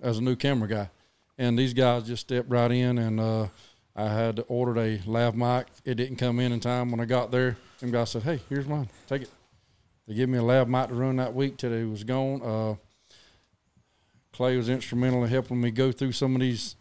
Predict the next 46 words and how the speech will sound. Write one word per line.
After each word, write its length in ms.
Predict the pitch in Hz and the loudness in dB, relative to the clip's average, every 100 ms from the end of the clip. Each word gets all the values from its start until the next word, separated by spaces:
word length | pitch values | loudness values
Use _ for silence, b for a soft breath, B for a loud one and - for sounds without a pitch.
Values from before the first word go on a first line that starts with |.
| _ _ | _ _
you 100 | 131 | -8
know, 280 | 123 123 120 - b b _ | -2 -2 -2 -8 b b _
camera 300 | 147 147 135 | 0 2 2
settings. 520 | - 143 147 156 - - | 2 2 0 -8 -14 -8
Uh, 340 | 117 110 110 110 _ _ _ _ _ _ _ _ _ _ | -4 -2 -2 -6 _ _ _ _ _ _ _ _ _ _
Caleb 300 | 143 139 131 | 4 4 2
seen 260 | - 151 143 | -4 -2 0
me 60 | 123 | 0
struggling 560 | - 147 147 147 135 | 4 4 6 2 2
when 100 | 127 | 4
I 120 | 131 131 | 4 4
was 100 | 113 | 4
trying 220 | 143 143 | 4 4
to 40 | |
film 280 | 123 151 139 | 0 -6 -4
people, 360 | 143 143 120 110 - - | -2 -2 -4 -6 -10 -6
you 120 | 127 | 0
know, 200 | 123 127 | 2 0
the 120 | 123 | 0
interviews 540 | 135 135 147 165 - - _ _ _ _ _ _ - | 0 0 0 -2 -6 -18 _ _ _ _ _ _ -6
and, 200 | 120 120 | -2 0
uh, 160 | 120 | 0
stuff. 480 | 113 - 151 156 107 - | 0 4 6 4 0 -2
Uh, 260 | 113 110 101 | 0 0 0
Caleb, 380 | 135 135 127 113 | 2 4 2 0
he 220 | 123 123 | 0 0
seen 300 | 101 - 143 | -2 -2 2
me, 100 | 143 | 0
said, 160 | 120 117 | 0 0
"Hey, 100 | 131 | 2
man, 200 | 123 123 | 2 0
can 140 | 120 | -2
I 80 | 113 | -2
show 260 | - 147 143 | 0 2 2
you 140 | 139 | 0
a 20 | |
few 160 | 127 143 | -2 -4
things?" 380 | 156 156 147 - b b b b _ | -2 -4 -6 -14 b b b b _
And 520 | 123 123 123 123 123 | -2 0 0 0 0
he, 120 | 139 | -2
they 220 | 139 143 151 | 2 2 2
took 260 | 180 170 | -2 -6
the 60 | 135 | -4
time 380 | 147 156 143 127 | 0 2 2 0
to 160 | 135 135 | 4 4
actually 460 | 135 - 127 113 | 4 0 -8 -8